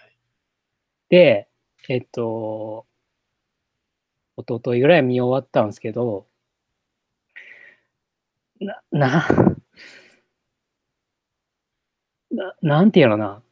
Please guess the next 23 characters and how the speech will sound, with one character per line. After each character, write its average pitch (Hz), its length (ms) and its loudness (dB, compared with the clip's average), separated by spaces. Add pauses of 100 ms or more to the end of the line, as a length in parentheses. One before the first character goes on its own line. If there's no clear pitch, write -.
(180)
す - 100 2
ご 262 80 8
い - 20 4
ス - 200 6
モ 294 240 10
ー 247 40 8
ル 175 100 8
な 135 100 2
話 160 400 0
な 117 120 -4
ん 107 100 -12
か 113 160 -6
な 120 220 -6
っ 117 60 -18 (160)
て - 80 -16
思 107 220 -12
っ 101 40 -20 (160)
た 101 100 -16
ん 92 40 -16
で 98 60 -20
す - 60 -20
け 107 120 -14
ど。 101 300 -12